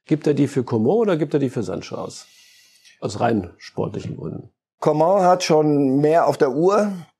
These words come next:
Speaker 2: Sancho hat für mich mehr Perspektive. Und wenn er stabil ist und alles Gequatsche um ihn rum mal aufhört, sondern er nur noch kicken kann,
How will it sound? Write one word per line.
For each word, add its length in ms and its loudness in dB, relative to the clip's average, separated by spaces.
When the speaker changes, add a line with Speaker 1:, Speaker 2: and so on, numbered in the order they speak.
Speaker 2:
Sancho 720 0
hat 240 0
für 120 2
mich 220 -2
mehr 200 6
Perspektive. 720 0
Und 140 0
wenn 160 4
er 280 4
stabil 440 2
ist 220 0
und 500 -4
alles 320 0
Gequatsche 460 0
um 120 2
ihn 100 4
rum 180 4
mal 140 2
aufhört, 440 0
sondern 240 2
er 100 2
nur 220 4
noch 160 2
kicken 280 -2
kann, 260 -2